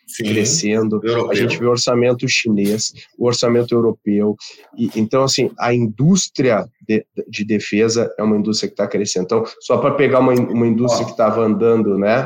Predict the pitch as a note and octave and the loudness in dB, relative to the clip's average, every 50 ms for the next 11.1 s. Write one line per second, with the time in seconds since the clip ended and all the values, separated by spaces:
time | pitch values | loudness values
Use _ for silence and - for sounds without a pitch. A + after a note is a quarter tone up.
0 | - - - F#2 F2+ D2 C2 G#2 A2+ A#2 A2+ - - D3 C#3+ C3+ G#2+ F#2+ F#2 G#2+ | -4 -8 -8 -8 -6 -4 -2 -2 -2 -2 -2 -4 -2 0 2 2 2 2 0 -2
1 | G#2 G2+ - A2 A2 - - - G#2 A2 A2 - - G#2+ G#2 G2+ - C3 B2 - | -2 -2 -4 -4 -4 -4 -2 -2 -2 -2 -2 -2 0 0 0 0 0 -6 -6 -2
2 | E3 D#3+ D#3+ - A#2+ B2+ A#2+ - A#2 A#2 A#2 C3+ D#3 D#3 - C#3+ C3+ C#3 C#3 C#3 | 0 0 0 0 0 0 0 0 -2 -2 -2 -2 -2 -2 0 0 0 2 0 -2
3 | - - D3 B2+ B2 A#2+ B2 - - A#2 B2 A#2 - A#2 - - - C#3 D3 D#3+ | -2 -2 -2 -2 -2 -2 -4 -4 -4 -6 -6 -6 -6 -6 -6 -4 -4 -2 -2 -2
4 | D3+ E3 D#3+ E3 C3 C#3 C3+ A#2+ - A#2+ A2+ - C3 A#2+ B2+ C3 B2+ B2 - A#2+ | -2 -2 -2 -2 -2 -2 -2 -2 -2 -4 -4 -4 -4 -4 -2 -4 -6 -6 -6 -6
5 | G#2+ G2+ G#2 G#2+ G#2+ G#2 C3+ E3+ E3 E3+ D3+ C#3 C#3 C#3 - - B2 A2 G#2+ A2 | -6 -4 -6 -6 -6 -4 -4 -2 -4 -4 -4 -4 -4 -4 -2 -2 -2 -2 -2 -4
6 | G#2+ G#2+ - - C#3+ D3 D#3 D3 C#3+ C#3 C#3 - B2 B2+ C3 A#2+ A2+ A2+ - - | -6 -8 -8 -6 -6 -4 -4 -4 -4 -6 -6 -6 -4 -2 -2 -2 -4 -4 -4 -2
7 | - G3 G3 G3+ - G3+ - - E3+ D#3 C3 D3+ F3 E3+ F3 F#3+ F3 E3 - A#2+ | -2 -2 -2 -2 -2 -2 -2 -2 -2 -2 -2 -2 -2 -2 -2 -2 -4 -2 -4 -2
8 | G2 F2+ E2 E3+ - - C3+ E3 E3+ D#3+ D#3 C#3+ C#3 - - C3+ A#2+ - - C#3 | -4 -4 -4 -6 -8 -4 -2 -2 0 0 0 -2 -2 -2 -2 -2 -2 -2 -4 -2
9 | C#3+ E3+ G3+ - - D3+ C#3+ C#3+ D3+ B2+ B2 C3+ D3 D#3+ - - - C3+ D3 D3+ | -4 -4 -4 -4 -6 -6 -4 -4 -4 -4 -2 -2 -2 -2 -4 -6 -6 -6 -6 -6
10 | E3 E3 D#3+ D#3+ D#3 D#3+ D#3+ F3 D#3+ F3+ G#3 - - C3+ G#2 F#2+ G2+ G2+ A2 C3 | -4 -4 -4 -4 -4 -4 -4 -4 -4 -4 -4 -2 -4 -4 -4 -4 -6 -8 -8 -8
11 | D#3+ D#3+ | -8 -8